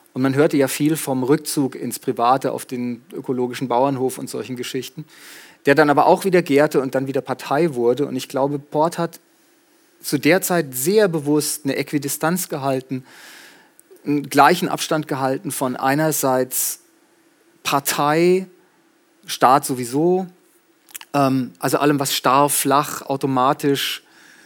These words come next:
für ihn repressiv war. Das heißt zum Beispiel alle Staaten des Warschauer Vertrags oder, äh, des R G W oder der sogenannte Ostblock, aber auch allem, was so ein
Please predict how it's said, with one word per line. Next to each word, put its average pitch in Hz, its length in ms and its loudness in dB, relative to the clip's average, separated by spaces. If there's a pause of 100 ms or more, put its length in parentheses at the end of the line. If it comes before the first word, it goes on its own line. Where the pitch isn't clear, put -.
(580)
für - 180 2
ihn 156 200 2
repressiv 147 640 -2
war. 151 240 4
Das 135 220 -4
heißt 139 300 -2 (200)
zum 131 160 -4
Beispiel 131 600 -2 (380)
alle 135 200 -4
Staaten 131 300 -4
des 123 160 -8
Warschauer 123 320 -4
Vertrags 139 600 -6
oder, 117 280 -14 (840)
äh, 120 280 -8 (260)
des 139 120 -12
R 135 120 -6
G 127 160 -4
W 131 240 -2
oder 117 340 -10 (120)
der 117 80 -10
sogenannte 123 360 -4
Ostblock, 160 440 -4 (840)
aber 151 300 4
auch 170 260 2
allem, 175 420 4 (380)
was 147 160 0
so - 140 0
ein 147 260 -2